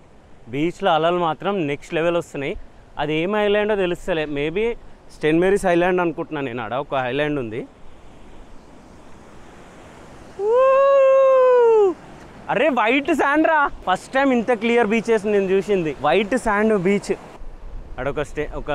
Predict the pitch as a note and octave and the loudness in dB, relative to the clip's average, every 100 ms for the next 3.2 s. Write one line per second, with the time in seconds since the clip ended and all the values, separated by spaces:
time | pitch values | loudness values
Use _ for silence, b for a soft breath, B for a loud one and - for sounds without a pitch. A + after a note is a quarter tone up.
0 | C#3+ C#3 D3 E3 D#3+ B2 B2+ D#4 - - | -2 -2 -2 -2 -2 -4 -6 -10 -16 -16
1 | - - A#2+ C3+ D#3 D#3 - C3+ C#3 D3 | -16 -10 -6 -4 -2 -4 -6 -6 -4 -4
2 | D3+ D3 C3+ C#3+ C#3 C3 C#3 F3 E3+ D3+ | -4 -4 -4 -4 -6 -6 -6 -4 -4 -4
3 | C3 D3+ | -4 -6